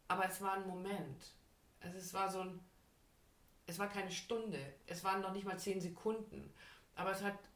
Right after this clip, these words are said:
etwas verändert, weil dieser Moment dazu geführt hat, dass, dass einer von beiden gesagt hat, „Ich,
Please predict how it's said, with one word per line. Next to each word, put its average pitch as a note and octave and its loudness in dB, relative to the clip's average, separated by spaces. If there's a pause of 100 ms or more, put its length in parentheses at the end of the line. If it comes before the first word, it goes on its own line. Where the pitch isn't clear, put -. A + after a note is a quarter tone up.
(160)
etwas G3 0
verändert, G3 2
weil F3 2 (440)
dieser G3+ 2
Moment F#3+ 2
dazu A3 -4
geführt A3 2
hat, A3 -4
dass, G3+ -4 (320)
dass G#3+ -4
einer G3+ 2
von G3+ 0
beiden F#3+ 4
gesagt G3 0
hat, G3 -2 (1800)
„Ich, - -12